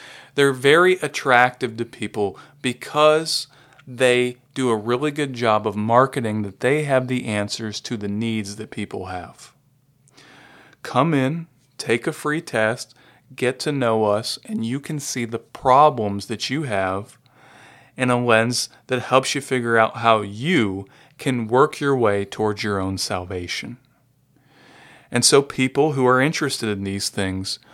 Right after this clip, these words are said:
will then be able to have self-empowerment and self-help.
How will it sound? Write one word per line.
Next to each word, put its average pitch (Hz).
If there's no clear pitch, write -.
will 120
then 104
be 110
able 107
to 107
have 113
self-empowerment 117
and 190
self-help. 101